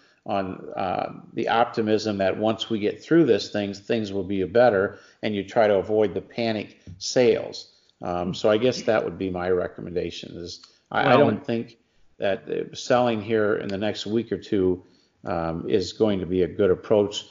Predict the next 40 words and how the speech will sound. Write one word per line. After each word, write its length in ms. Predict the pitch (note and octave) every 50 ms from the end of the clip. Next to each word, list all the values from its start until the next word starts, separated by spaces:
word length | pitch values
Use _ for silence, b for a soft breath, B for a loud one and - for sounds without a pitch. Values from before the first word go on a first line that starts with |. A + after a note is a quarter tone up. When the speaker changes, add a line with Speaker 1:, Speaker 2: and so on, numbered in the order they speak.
| b b b
Speaker 1:
when 160 | - G#2 G2+ G2+
you 120 | G2+ G2
get 340 | G2 G2+ - G2 - b b b b b _
sixty 520 | - - C3 A#2 - - - A2 G2+ F#2+ F2+
or 100 | F#2+ F#2+
ninety 320 | G#2 G#2+ G#2 G2 F#2+ F2+
days 260 | F#2+ F#2+ F#2+ F2 -
out 460 | - - G#2 G#2 G#2 G#2+ - - -
and 120 | F#2+ F#2+ G3+
you 100 | G3+ G3
look 340 | F#3+ F#3+ G3+ F#2+ - - -
back 360 | G#2 G#2 G#2 F#2+ F#2 - -
and, 160 | A#2+ A#2 A2+ G#2+
and 280 | G2 F2+ G2+ - -
evaluate, 720 | A2+ G#2 G2 F#2+ F2 G2+ G2 G2 G2 F#2 F2+ F#2 F2+ -
"Was 140 | - F#2 F#2
that 160 | A2 G#2 G#2
a 20 | G2+
good 220 | F#2 A2+ G#2+ F2+
sale 260 | - - G#2 G#2 G#2+ G#2
that 140 | G#2 G2+ F#2+
I 80 | F#2+
made 220 | F#2+ G2+ G#2 G2+ G2
at 120 | F#2 -
the, 140 | G2+ G2+ -
on 160 | - - G2
the 100 | F#2+ F#2
last 300 | F#2+ G2 G2 F#2 - -
day 100 | A#2 G2+
of 120 | F#2+ F#2
March?" 320 | F#2 F#2 G2 G#2+ A2 - - b b b b b b -
I'm 160 | G2+ G2+ G2+
gu-, 140 | G2 F#2+ -
I'm 140 | - A2 G#2
guessing 300 | G2 G#2+ F#2+ - - G#2
the 120 | F#2+ F#2 F#2
answer 260 | F#2 F#2 - - F#2
will 100 | E2+ E2
be 140 | E2+ E2 D#2+
no. 320 | D#2 E2 D#2+ D#2+ -